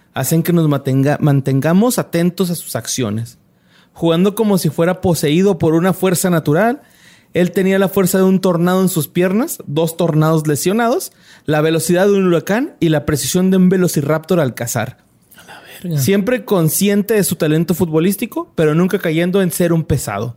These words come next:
Speaker 1: Me robó totalmente la atención en aquel Mundial de Francia noventa y ocho y me di cuenta que tal vez mis ojos estaban viendo al siguiente Pelé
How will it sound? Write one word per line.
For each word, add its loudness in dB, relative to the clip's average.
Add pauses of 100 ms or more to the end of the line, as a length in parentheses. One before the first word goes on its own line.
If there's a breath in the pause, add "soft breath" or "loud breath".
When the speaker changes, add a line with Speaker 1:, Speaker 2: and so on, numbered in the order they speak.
(520 soft breath)
Speaker 1:
Me 0
robó 2
totalmente 0
la 0
atención 0
en 2
aquel -2
Mundial 0
de -2
Francia -4
noventa 0
y 0
ocho -2
y -2
me 2
di 2
cuenta 0
que -6
tal -2
vez 0
mis 0
ojos 0
estaban -2
viendo -2
al -2
siguiente -4
Pelé 0